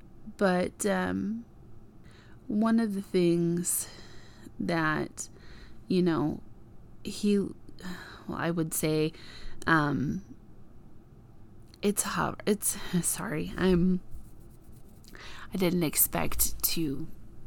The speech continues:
get emotional at this point, but there's something about Winnie the Pooh. I don't,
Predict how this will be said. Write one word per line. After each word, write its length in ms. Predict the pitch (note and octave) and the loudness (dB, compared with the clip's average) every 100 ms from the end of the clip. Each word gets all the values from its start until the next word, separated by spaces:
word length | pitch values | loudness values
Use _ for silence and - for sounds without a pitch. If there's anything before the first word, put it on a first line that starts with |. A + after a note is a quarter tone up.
| - - - - | -10 -12 -12 -4
get 220 | F3 F3 - | 2 2 4
emotional 680 | F#3 E3 F3 - C#3 B2+ | 4 4 2 -2 -2 -2
at 260 | - - - | -4 -6 -4
this 200 | C#3+ - | -4 -4
point, 480 | - D#3+ D#3 D#3 - - - - - - - - - - - - - | -2 2 2 2 -4 -16 -18 -20 -18 -18 -18 -20 -18 -18 -18 -16 -8
but 440 | G#3 G3+ F#3 F3+ - - - - - - - - - - - - - | 0 4 4 2 -2 -12 -16 -16 -14 -12 -12 -12 -14 -14 -16 -18 -14
there's 300 | - A3 G#3+ | -2 4 4
something 460 | - C#4+ C#4 C#4+ C#4 | 4 4 4 6 8
about 500 | B3 G3 F#3+ F#3+ E2 - - - | 8 6 4 4 2 -6 -16 -2
Winnie 400 | E3 F3+ F3 F3 | 4 6 6 4
the 100 | E3 | 0
Pooh. 380 | - D3+ - G3 - - - - - - - - - - - - - | -2 -6 -6 -10 -12 -18 -18 -18 -18 -16 -16 -18 -18 -18 -18 -12 -4
I 60 | |
don't, 460 | F3+ A3+ C4+ C#4 | 2 6 8 8